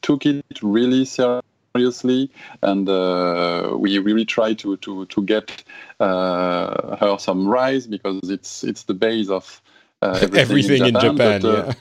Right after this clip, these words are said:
Speaker 1: pretty, pretty soon, <laughs> we, we, we,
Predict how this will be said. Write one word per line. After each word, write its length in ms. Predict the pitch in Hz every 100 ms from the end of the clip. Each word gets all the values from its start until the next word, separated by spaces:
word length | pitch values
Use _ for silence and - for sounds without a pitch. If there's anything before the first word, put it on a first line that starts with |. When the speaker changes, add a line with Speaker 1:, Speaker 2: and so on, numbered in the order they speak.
| -
Speaker 1:
pretty, 400 | 175 185 156 139
pretty 380 | - 190 190
soon, 600 | 160 - 185 202 143 107 98 -
<laughs> 280 | - - 135
we, 60 | -
we, 320 | 135 127 123
we, 420 | 113 107 101 92